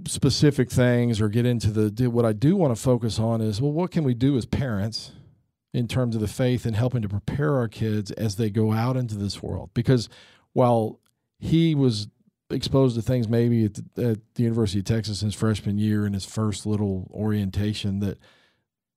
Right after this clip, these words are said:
that I could never have foreseen, I do know that many of my kids, even at, at a, at a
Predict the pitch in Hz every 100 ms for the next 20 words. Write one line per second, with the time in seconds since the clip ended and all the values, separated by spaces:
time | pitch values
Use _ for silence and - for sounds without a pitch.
0 | _ _ 117 107 107 127 113 110 101 98
1 | 92 - - - 92 - 151 151 107 95
2 | 101 107 _ _ _ _ _ - 131 127
3 | 156 196 131 110 113 113 110 - - -
4 | 110 139 139 131 113 110 - 120 117 127
5 | 120 110 110 - _ _ 101 117 113 90
6 | 113